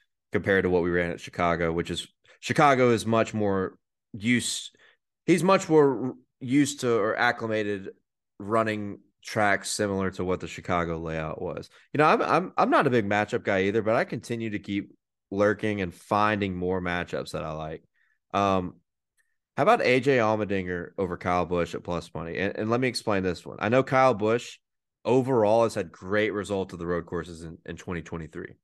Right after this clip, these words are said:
but let me get, let's rewind. Okay, Sonoma, Sonoma, right? Like, Sonoma, you see Logano and Kyle Busch and Truex. Those guys always run well at Sonoma.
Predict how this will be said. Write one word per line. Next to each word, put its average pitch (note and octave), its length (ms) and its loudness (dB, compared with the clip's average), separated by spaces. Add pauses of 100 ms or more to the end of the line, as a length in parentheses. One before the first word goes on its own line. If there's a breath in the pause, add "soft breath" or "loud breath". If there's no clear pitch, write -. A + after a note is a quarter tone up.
(360)
but G2+ 120 2
let G#2 100 2
me B2 120 0
get, A2 120 -4
let's A2 220 -2
rewind. F2+ 400 -4
Okay, F2+ 160 -2
Sonoma, C3 520 2
Sonoma, E2+ 480 -6
right? F2 380 -2
Like, F2 300 -2 (220 soft breath)
Sonoma, D3+ 640 2 (200)
you B2 120 0
see C#3 300 0
Logano G#2+ 640 0
and G2+ 120 -10
Kyle G#2+ 300 2
Busch G2 340 0
and E2+ 100 -10
Truex. G2 560 0
Those A#2+ 220 2
guys C#3 340 4
always A#2 580 2
run G2 220 -4
well F2 220 -4
at E2+ 80 -10
Sonoma. D#2 400 -10